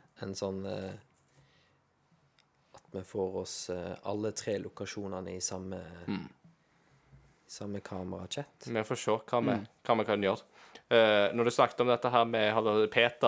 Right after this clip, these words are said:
Speaker 2: og bygge fanskare, så bare kom jeg på en liten teologisk digresjon. Men, eh, jeg har tenkt at, eh, disippelen Peter burde jo egentlig ikke hete Peter i den norske oversettelsen. Han burde hete Steinar.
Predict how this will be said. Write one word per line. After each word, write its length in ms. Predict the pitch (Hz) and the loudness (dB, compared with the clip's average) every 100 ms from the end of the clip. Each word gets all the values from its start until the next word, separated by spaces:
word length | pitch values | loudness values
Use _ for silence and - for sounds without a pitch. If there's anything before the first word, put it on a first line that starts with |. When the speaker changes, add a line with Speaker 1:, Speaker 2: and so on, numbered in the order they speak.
| 104 | 4
Speaker 2:
og 160 | 107 101 | 4 2
bygge 280 | 113 101 107 | 0 2 2
fanskare, 760 | 113 113 127 - 120 113 101 | 4 4 2 2 2 4 0
så 120 | 104 113 | 0 2
bare 200 | 110 107 | 2 4
kom 180 | 117 | 2
jeg 20 | 110 | 2
på 40 | |
en 100 | 113 | 0
liten 400 | 110 98 113 110 | 0 -6 -4 -4
teologisk 520 | 101 117 110 110 117 | 0 2 2 2 -2
digresjon. 580 | - 101 104 - 117 120 | -4 -4 -4 -2 0 0
Men, 240 | 123 120 110 | 0 0 0
eh, 80 | 113 | 2
jeg 140 | 117 | 2
har 80 | 127 | 2
tenkt 260 | 131 120 - | 0 -2 -2
at, 160 | 120 120 | 0 4
eh, 180 | 110 - | 4 2
disippelen 560 | 135 123 131 147 143 120 | -6 -4 -2 0 0 0
Peter 420 | - 139 151 117 | 2 0 4 2
burde 240 | 117 127 107 | 4 2 2
jo 80 | 131 | 0
egentlig 320 | 123 110 120 | -2 -4 -6
ikke 80 | 123 | -4
hete 160 | 123 - | -4 -2
Peter 400 | - 98 - 120 | 0 0 0 -2
i 40 | |
den 120 | 113 123 | 0 -2
norske 220 | 135 - | -2 0
oversettelsen. 500 | 113 110 - 117 151 | 0 0 -6 -4 -2
Han 100 | 120 | 0
burde 180 | 127 117 | 0 0
hete 180 | 120 123 | 0 0
Steinar. 480 | - 143 110 135 | 2 4 4 2